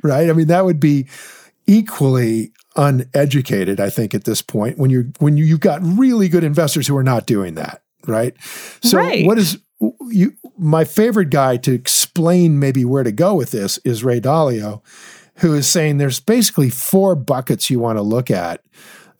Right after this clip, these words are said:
Speaker 1: um, for dealing with this kind of, of an issue. Which of the buckets is really coming in the future depends on how people behave coming up,
Speaker 2: Oh,
Speaker 1: right?
Speaker 2: so that's helpful.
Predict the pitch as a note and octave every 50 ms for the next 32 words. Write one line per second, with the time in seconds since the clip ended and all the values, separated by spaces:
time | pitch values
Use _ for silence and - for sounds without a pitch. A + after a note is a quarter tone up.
0 | _ - C3+ A#2+ A#2 A2+ A2+ A2 G#2+ A2 A2+ - _ _ - - - - C3 B2+
1 | B2+ B2 A#2+ A#2 A2+ A2+ _ _ _ _ _ _ - B2 G#2+ D#3+ G3+ A#3 G3+ D#3
2 | C3+ C3 B2+ - D3 C3+ - - - C#3 C3 B2+ B2 A2+ A2+ A#2+ - _ _ C3+
3 | B2 A#2 A#2 A#2+ A#2+ B2 - E3+ G3 F#3 - - B2 A2+ G2+ - - - - _
4 | _ _ B2+ A#2+ C3+ G3 A3+ - - G#3 F3 E3 C3 A#2+ E3 D#3+ D#3 - D#3 -
5 | - C#3+ B2+ G#2+ C3 C3 C#3 C#3 C3+ C3+ C3 D3 C3+ C3+ C3+ C3 B2+ A#2 A2+ -
6 | - F#3 A#3 G#3 - D#3 B2+ C3+ - - D#3+ D3+ D#3 D3 B2+ B2+ C#3+ D3+ D#3+ -
7 | - E3 C#3+ E3+ D#3 C3+ D#3+ D#3 D#3 E3 G3 B3 C4 F#3 C#3 A#2 - _ _ _
8 | _ _ _ _ - C3+ A2 A2 G2+ F#2 E2 - - - _ _ - - - -
9 | - A4 B4+ G4 A3 F#3+ - F#3 C4 - C#4+ D4 - G4+ B4 D5+ - - - F#3+
10 | F#3 - - - A3 -